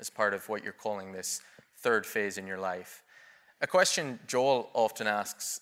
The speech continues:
the class is, "What does winning look like to you?" You've invested huge amounts of your time and energy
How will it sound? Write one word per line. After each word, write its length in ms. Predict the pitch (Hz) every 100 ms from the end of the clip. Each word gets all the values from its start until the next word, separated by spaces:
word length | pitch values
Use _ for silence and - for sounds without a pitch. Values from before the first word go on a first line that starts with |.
| -
the 80 | 113
class 500 | - 131 120 107 -
is, 140 | 101
"What 220 | 110 120
does 140 | 123 107
winning 460 | 101 113 110 101 98 -
look 260 | 104 95
like 240 | 98 92 -
to 140 | -
you?" 220 | 95 92 - - _ - - _ _ -
You've 260 | 135 170
invested 600 | 156 127 123 123 - 104 -
huge 360 | - - 170 143
amounts 320 | 123 120 113
of 80 | 98
your 80 | 98
time 640 | - - 127 127 127 120 123 _
and 100 | 92
energy 540 | 98 113 110 117 110